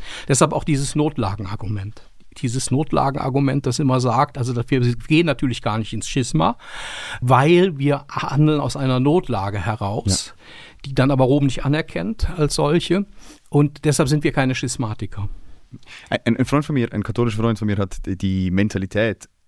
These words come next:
Speaker 2: äh, so beschrieben, dass er gesagt hat, es ist eine Mischung zwischen Arche Noah und einem gallischen Dorf.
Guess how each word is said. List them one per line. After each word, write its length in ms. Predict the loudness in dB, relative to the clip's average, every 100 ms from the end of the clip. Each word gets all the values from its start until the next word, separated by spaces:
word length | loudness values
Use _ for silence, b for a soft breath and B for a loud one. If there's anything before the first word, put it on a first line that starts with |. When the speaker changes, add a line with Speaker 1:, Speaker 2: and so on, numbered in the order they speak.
| _ _ _ _ -12
Speaker 2:
äh, 240 | -6 0
so 160 | 2 2
beschrieben, 280 | 2 0 0
dass 120 | -2
er 60 | -2
gesagt 240 | -4 -4
hat, 40 |
es 80 | -4
ist 20 | -2
eine 140 | 0
Mischung 340 | 0 0 -2
zwischen 340 | -2 -6 -4 -4
Arche 320 | -4 -4 -2
Noah 320 | 0 0 0
und 140 | -2 -4
einem 180 | -4
gallischen 460 | -4 -4 -4 -2 -2
Dorf. 480 | -2 -4 -6 -14